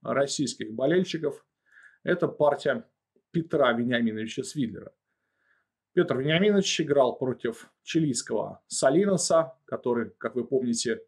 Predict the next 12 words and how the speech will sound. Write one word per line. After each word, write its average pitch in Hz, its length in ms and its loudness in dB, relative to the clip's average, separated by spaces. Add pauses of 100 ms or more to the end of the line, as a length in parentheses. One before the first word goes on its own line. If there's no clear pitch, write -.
(120)
наверняка 117 720 -2 (360)
сумел 131 400 -2
поставить 127 580 0
мат 143 260 0
конем, 190 640 2 (600)
с 139 220 -4
краю 131 600 4
зашел, 131 400 -2
как 117 120 -12
говорится, 117 340 -4
из-за 127 380 -4
угла. 151 520 2